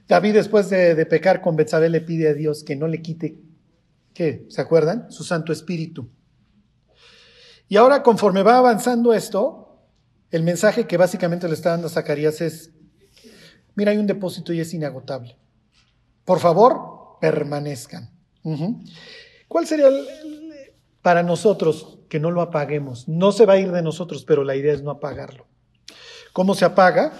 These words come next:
Ya lo veremos la próxima semana, que es básicamente lo que va a aprender Zacarías en las siguientes visiones. Pero bueno, a ver, entonces, ¿qué pasa hoy, Charlie?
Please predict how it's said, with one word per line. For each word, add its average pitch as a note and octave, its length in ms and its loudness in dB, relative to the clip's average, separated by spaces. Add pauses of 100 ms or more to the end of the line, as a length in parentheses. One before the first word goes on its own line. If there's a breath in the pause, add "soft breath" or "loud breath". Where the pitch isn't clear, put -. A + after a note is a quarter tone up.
Ya D3+ 120 0
lo D#3+ 120 4
veremos D#3 300 2
la C3+ 100 -4
próxima D#3 340 -6
semana, F3+ 720 -2 (800 soft breath)
que F#3 140 0
es E3+ 80 -2
básicamente F3 600 0
lo D3+ 200 -2
que D3+ 100 -2
va D3+ 120 4
a D#3 40 4
aprender D#3+ 400 -2
Zacarías D3+ 480 -4
en D#3+ 80 -4
las C3+ 140 -6
siguientes C#3+ 420 -6
visiones. E3 480 -4
Pero E3+ 180 4
bueno, E3 480 -2 (1000 soft breath)
a E3 100 4
ver, F#3 120 4
entonces, A3 280 0
¿qué C4+ 100 2
pasa A3+ 400 2
hoy, E3+ 180 2
Charlie? A#2+ 440 -6